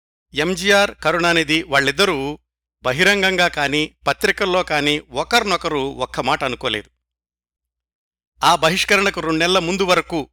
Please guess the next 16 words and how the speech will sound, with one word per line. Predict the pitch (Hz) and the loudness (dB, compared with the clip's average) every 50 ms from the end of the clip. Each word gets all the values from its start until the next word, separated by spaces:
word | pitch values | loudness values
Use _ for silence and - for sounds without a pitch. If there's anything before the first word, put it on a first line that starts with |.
| _ _ - | _ _ -4
ఎంజీఆర్ | 131 147 165 165 151 165 170 165 160 151 - | -2 -2 -2 -2 0 2 4 4 4 4 2
ఎక్కడ | - 127 127 139 - - 202 196 | -2 -2 -2 -2 0 0 0 0
బహిరంగ | 180 143 151 143 180 185 170 170 175 | 2 2 2 2 2 2 2 0 0
సభ | - - 151 151 | 0 0 0 0
జరిగినా | 151 139 143 135 139 135 139 139 131 | 2 2 2 2 2 2 2 2 2
కానీ | - 139 127 143 156 135 113 - _ _ _ _ _ _ _ _ _ - | 2 2 2 4 2 2 2 -2 _ _ _ _ _ _ _ _ _ -4
వాటిల్లో | 123 131 - 175 160 165 165 147 120 117 117 | -4 -2 0 -2 -2 0 0 0 0 0 -2
కరుణానిధిని | - - 123 127 151 170 180 175 170 156 131 151 151 131 120 120 | -4 -4 -2 -2 0 0 0 0 0 0 -2 -2 0 0 0 -2
ప్రశంసిస్తూనే | - 120 127 - - 165 147 - 156 - - - 143 131 143 135 | -2 -4 -4 -4 -4 -6 -6 -6 -6 -8 -8 -8 -6 -6 -4 -4
ఉన్నారు. | 120 117 117 120 - - _ _ _ _ _ _ _ _ _ _ _ _ _ _ _ _ _ _ _ _ _ _ _ _ | -4 -2 -2 -2 -2 -4 _ _ _ _ _ _ _ _ _ _ _ _ _ _ _ _ _ _ _ _ _ _ _ _
అన్నాదురైకి | 127 151 202 233 240 240 202 214 196 190 185 180 - - 202 196 202 - _ _ _ _ - | -2 0 2 4 2 4 2 2 2 2 2 0 0 -2 -2 -2 -2 -4 _ _ _ _ -2
కరుణానిధి | 151 156 190 208 202 190 185 180 160 170 175 156 | 0 0 2 2 2 2 2 2 0 0 -2 0
నిజమైన | 127 135 139 175 175 180 175 170 | -2 0 0 0 2 2 2 2
వారసుడు | 156 123 131 151 165 160 - - 151 151 151 156 - | 0 0 0 0 2 0 -2 -4 -4 -4 -6 -4 -4
అని | 156 147 165 156 135 131 139 - - _ _ _ _ _ _ _ _ _ | -2 0 2 2 2 2 0 -2 -8 _ _ _ _ _ _ _ _ _
ఎంజీఆర్ | 131 143 170 151 165 175 165 156 156 | -4 -4 -4 -4 -2 0 0 0 0